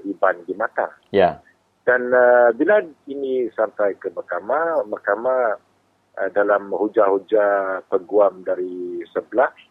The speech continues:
Speaker 1: uh, itu peguam pemerintah, dia mengatakan bahawa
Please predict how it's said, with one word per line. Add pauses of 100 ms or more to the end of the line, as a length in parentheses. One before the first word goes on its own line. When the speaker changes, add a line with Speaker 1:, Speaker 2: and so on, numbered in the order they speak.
(380)
Speaker 1:
uh,
itu
peguam
pemerintah,
dia
mengatakan
bahawa